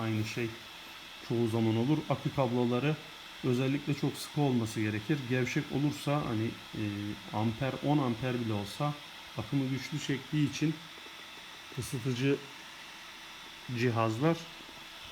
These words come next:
bu tip cihazlarda sıkıntı çıkarabilir. Tablanın, e, da altında aynı şekilde bir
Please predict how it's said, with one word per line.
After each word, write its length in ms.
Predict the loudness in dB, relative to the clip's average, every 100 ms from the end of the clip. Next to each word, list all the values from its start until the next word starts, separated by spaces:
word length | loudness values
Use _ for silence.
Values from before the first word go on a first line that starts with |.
| -14 -14 -12 -12 -12 -8
bu 40 | -6
tip 240 | -6 -4
cihazlarda 680 | 0 2 2 2 2 4 4 4 -2 -12 -8 -4
sıkıntı 360 | 0 2 2
çıkarabilir. 580 | 0 2 4 4 4 2 -2 -10 -12 -2
Tablanın, 520 | 0 4 6 8 6 2 -10 -12 -12 -12 -12 -12 -10 -2
e, 100 | 2 4 4 4 4 4 4 2 0 2
da 200 | 2 2 -2 -8 -4
altında 540 | -2 -2 -2 -2 -2 -2 -6 -10 -8 -6 -4
aynı 160 | -4 -4
şekilde 320 | -4 -4 -2
bir 220 | -2 -2